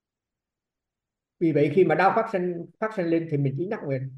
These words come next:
"Hễ mà đau như thế này, tâm nó suy nghĩ thế này là khó chịu, là tại vì mình chưa có thấy rõ cái khó chịu một cách rõ ràng." Bây giờ đó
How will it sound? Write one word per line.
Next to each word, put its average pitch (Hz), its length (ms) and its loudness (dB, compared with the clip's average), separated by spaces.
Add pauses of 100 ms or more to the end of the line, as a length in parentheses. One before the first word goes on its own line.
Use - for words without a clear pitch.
(240)
"Hễ 175 100 2
mà 190 120 2
đau 180 240 4
như 185 100 2
thế 202 120 2
này, 135 280 -2
tâm 175 80 2
nó 180 80 -4
suy 180 160 -2
nghĩ 139 220 -4
thế - 60 -8
này 139 140 -4
là 131 220 -4
khó 208 160 -2
chịu, 135 240 -6
là 139 160 -8
tại 127 180 -6
vì 131 80 -6
mình 127 180 -6 (100)
chưa 185 100 6 (120)
có 180 100 -4
thấy 202 140 -6
rõ 139 320 -4
cái 180 120 -12
khó 208 220 -6 (340)
chịu 135 120 -8
một 131 100 -6
cách - 140 -10
rõ 143 220 -8
ràng." 127 120 -12 (1160)
Bây 151 140 -6
giờ 131 200 0
đó 147 100 -2